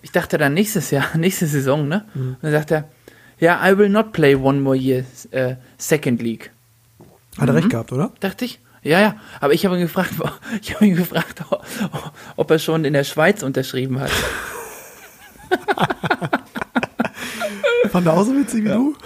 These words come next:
Speaker 1: Ja, hat er auch
Speaker 2: Ja, das ist,
Speaker 1: gelacht.
Speaker 2: das ist aber ein ganz feiner Kollege, der ist, glaub ich, super, oder?
Speaker 1: Ja,
Speaker 2: Der ist
Speaker 1: der ist
Speaker 2: irgendwie,
Speaker 1: nett. Ja,
Speaker 2: der ist
Speaker 1: ja.
Speaker 2: ein netter Typ, ja.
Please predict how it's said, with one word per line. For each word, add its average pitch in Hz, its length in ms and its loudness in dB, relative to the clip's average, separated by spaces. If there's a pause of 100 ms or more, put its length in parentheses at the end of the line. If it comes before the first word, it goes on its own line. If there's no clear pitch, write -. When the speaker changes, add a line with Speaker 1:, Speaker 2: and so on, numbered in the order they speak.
(420)
Speaker 1:
Ja, 190 360 4
hat 165 80 2
er 160 80 4
auch - 20 4
Speaker 2:
Ja, 170 60 4
das 190 100 6
ist, 190 60 4
Speaker 1:
gelacht. 165 200 4
Speaker 2:
das 165 120 2
ist 139 80 -2
aber 156 180 2
ein 156 60 2
ganz 151 180 -4
feiner 147 260 -4
Kollege, 127 400 -4
der 127 120 -10
ist, - 200 -14
glaub - 140 -8
ich, 110 120 -10
super, - 320 -10
oder? 165 140 -6
Speaker 1:
Ja, 165 60 -2
Speaker 2:
Der 156 80 2
ist - 200 -8
Speaker 1:
der 151 100 -2
ist 156 80 -4
Speaker 2:
irgendwie, 151 120 -8
Speaker 1:
nett. - 160 -14 (120)
Ja, 151 80 -8
Speaker 2:
der 160 80 -4
ist 143 80 -4
Speaker 1:
ja. 143 60 -6
Speaker 2:
ein 139 40 -6
netter 123 160 -8
Typ, - 280 -12
ja. 156 180 -10